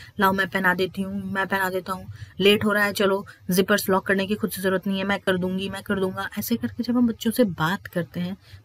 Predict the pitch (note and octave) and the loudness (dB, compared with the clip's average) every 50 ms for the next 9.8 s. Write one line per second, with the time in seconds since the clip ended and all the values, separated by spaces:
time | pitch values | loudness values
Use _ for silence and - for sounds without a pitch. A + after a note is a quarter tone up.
0 | - - A#3 G3+ A3 G#3 A3 A3+ A3 - A#3 - G#3 F#3+ F3+ - A3+ G#3+ G#3 G3+ | -2 0 2 2 2 2 2 0 0 0 -2 0 0 0 0 0 0 2 2 2
1 | G#3 A3 G#3+ A3 F#3+ F#3 E3 F3+ F#3 F#3 F#3+ G3+ G3 G3 - G#3 - G3 - - | 0 0 0 -2 -2 -2 -2 -2 -2 -2 -2 -4 -4 -6 -8 -8 -6 -4 -4 -4
2 | F#3+ G3+ G#3+ A3 B3+ C4 B3+ - - A3 A3 A3+ C4 C4+ C4 A#3+ A3 - F3 D#3 | -4 -4 -2 0 0 -2 -2 0 0 2 6 6 8 8 8 8 6 4 0 -6
3 | - - - D#3+ D#3+ D#3 D#3 _ _ - - - _ - A#3+ A#3 - B3+ A#3+ A#3+ | -6 -6 -6 -4 -4 -6 -8 _ _ -20 -20 -14 _ 0 0 2 4 6 6 8
4 | A#3 C4 C4+ B3+ B3 A3 A3+ A#3 A3+ - G3+ F3+ E3 D3+ D#3 D#3+ D#3+ D#3+ D#3 - | 8 8 8 8 8 10 10 8 8 8 4 2 2 0 -2 -4 -8 -12 -16 -20
5 | - - - - - - - - - C4+ B3+ A#3 A3+ C4 A#3 C4 B3 G#3+ G3 G#3 | -20 -20 -20 -20 -20 -20 -12 -2 4 6 6 8 8 6 6 4 2 2 2 2
6 | G#3+ G#3 G#3 A3 A#3 B3+ C4 A#3+ A#3 A3 G#3 A3 A3 G#3+ - - G#3+ - - A#3 | 2 2 2 4 4 6 6 6 4 4 2 0 -2 -2 -2 -4 -4 -2 2 2
7 | A3+ A3+ - - A#3+ A#3+ - C4+ C4+ B3 B3+ B3 - C4+ A#3+ - B3 - A3 G#3+ | 2 2 2 0 -2 0 2 2 4 4 4 4 2 0 0 0 0 2 4 6
8 | A3+ B3 C#4+ C#4 B3+ B3 A#3 C#4 B3 - C4 C#4 C#4 A#3+ A3 A3+ A3 - A3+ G#3 | 6 8 8 8 6 6 6 4 2 2 4 4 6 6 6 6 4 2 0 2
9 | G#3 G#3 - - B3 A#3+ A3 E3+ F3+ F3 G3+ G#3+ A#3 A3+ B3 C#4+ | 2 2 4 6 6 6 6 6 4 2 2 2 2 2 0 -2